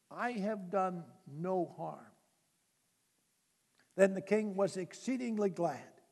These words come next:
and commanded that Daniel be taken up out of the den. So Daniel was taken up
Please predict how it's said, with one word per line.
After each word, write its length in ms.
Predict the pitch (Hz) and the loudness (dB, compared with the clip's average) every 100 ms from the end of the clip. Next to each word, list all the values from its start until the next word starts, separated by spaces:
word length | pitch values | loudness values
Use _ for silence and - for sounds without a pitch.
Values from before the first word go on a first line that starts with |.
| _ _ _ _ - | _ _ _ _ -16
and 140 | 127 | -6
commanded 540 | 156 156 208 214 208 | -2 4 4 4 4
that 220 | 196 196 160 | 4 4 6
Daniel 440 | 190 202 202 190 | 4 4 2 0
be 200 | 170 175 | 0 -4
taken 420 | - 220 220 202 | 0 0 0 -2
up 460 | 190 190 - - _ | 0 -2 -4 -20 _
out 240 | 151 233 247 | 0 2 2
of 120 | 196 | 0
the 100 | 196 | 0
den. 400 | 175 165 127 - _ _ _ _ _ | 0 -2 -4 -16 _ _ _ _ _
So 200 | - 196 | 4 4
Daniel 500 | 165 240 277 262 220 | 4 2 0 0 0
was 200 | 202 175 | 0 0
taken 380 | - 226 196 180 | 0 0 0 -2
up 280 | 180 - | -4 -6